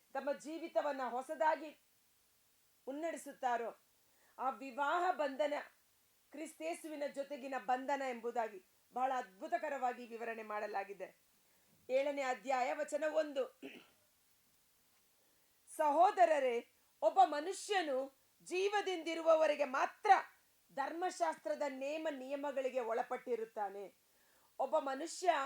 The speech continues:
ತಾನು ಜೀವದಿಂದಿರುವಾಗ ಮಾತ್ರ ತಾನು ಮಾಡಿಕೊಂಡ ಎಲ್ಲ ಒಡಂಬಡಿಕೆಗೆ ಒಳಪಟ್ಟಿರುತ್ತಾನೆ.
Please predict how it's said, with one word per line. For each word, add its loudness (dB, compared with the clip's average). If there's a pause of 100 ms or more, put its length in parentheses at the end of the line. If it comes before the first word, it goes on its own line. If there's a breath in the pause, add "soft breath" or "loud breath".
(300)
ತಾನು -2
ಜೀವದಿಂದಿರುವಾಗ -4
ಮಾತ್ರ -2 (500 soft breath)
ತಾನು 2
ಮಾಡಿಕೊಂಡ 2
ಎಲ್ಲ 0 (100)
ಒಡಂಬಡಿಕೆಗೆ 4
ಒಳಪಟ್ಟಿರುತ್ತಾನೆ. 0